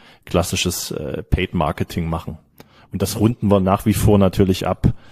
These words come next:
mit C R M, Social, äh, Media, äh, und Co., ähm, um dann eine entsprechend höhere Bekanntheit zu, zu bekommen. Influencer haben wir bisher noch nicht groß gemacht. Ähm, wie gesagt, äh,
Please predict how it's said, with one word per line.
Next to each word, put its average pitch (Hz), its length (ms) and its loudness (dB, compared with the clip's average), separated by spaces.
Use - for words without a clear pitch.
mit 92 200 -6
C - 180 0
R 92 180 2
M, 95 220 2
Social, 92 760 0
äh, - 20 -6
Media, 92 1080 0
äh, - 40 -8
und 92 200 -10
Co., 101 380 4
ähm, 87 280 -2
um 92 140 -2
dann 85 160 0
eine 76 80 -2
entsprechend - 500 -4
höhere 92 280 2
Bekanntheit 90 580 -4
zu, - 220 -6
zu - 160 -10
bekommen. 95 480 0
Influencer 104 760 4
haben 95 140 2
wir 90 100 2
bisher 92 320 -2
noch 87 160 -2
nicht 98 200 0
groß - 280 0
gemacht. 95 480 0
Ähm, 87 560 -2
wie 90 100 0
gesagt, 90 380 0
äh, 82 260 -2